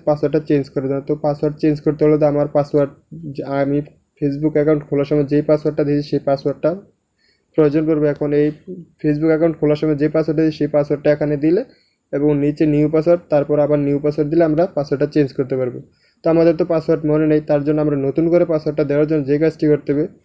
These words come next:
এই যে এখানে দেখতেছি forget your password, তো আমরা just এই forget your পাসওয়ার্ডে ক্লিক করে দিব।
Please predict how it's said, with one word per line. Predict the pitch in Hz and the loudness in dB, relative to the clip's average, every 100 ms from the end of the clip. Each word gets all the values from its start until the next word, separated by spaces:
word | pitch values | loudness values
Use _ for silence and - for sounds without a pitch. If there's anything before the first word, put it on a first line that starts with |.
| _ _ _ 151 | _ _ _ -2
এই | 151 | 2
যে | 165 | 2
এখানে | 156 151 | 2 2
দেখতেছি | 156 156 151 156 160 185 _ - | 2 0 0 2 2 0 _ -2
forget | 147 147 143 160 151 151 | 2 2 4 2 0 -2
your | 151 160 165 - - | 2 2 -2 -10 -4
password, | 147 143 147 151 151 | -4 -2 0 0 0
তো | 156 | -2
আমরা | 147 143 143 | -2 0 0
just | 147 156 | 0 -2
এই | 147 | -4
forget | 143 135 139 147 | -4 -4 -4 -2
your | 151 - | -4 -4
পাসওয়ার্ডে | 147 147 147 143 156 | -4 -4 -4 -4 -2
ক্লিক | 143 131 | -4 -4
করে | 131 123 | -6 -8
দিব। | 120 | -8